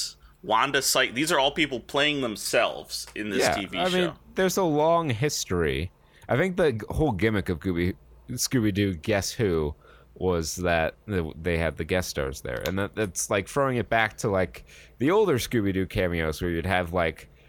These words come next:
Speaker 2: Scooby-Doo and Don Knotts and Scooby-Doo and the Harlem Globetrotters and literally Batman and Robin one time.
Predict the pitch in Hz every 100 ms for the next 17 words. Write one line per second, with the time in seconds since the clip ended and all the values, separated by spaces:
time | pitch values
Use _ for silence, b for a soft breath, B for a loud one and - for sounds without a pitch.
0 | b _ _ - - - 135 135 131 123
1 | 110 90 123 120 113 131 131 80 - -
2 | - 90 87 82 - 131 117 117 120 117
3 | 113 110 131 127 120 117 127 135 117 -
4 | 90 80 71 65 73 78 78 - 110 120
5 | 139 135 123 117 120 113 110 117 117 123
6 | 139 143 113 95 82 80 87 71 65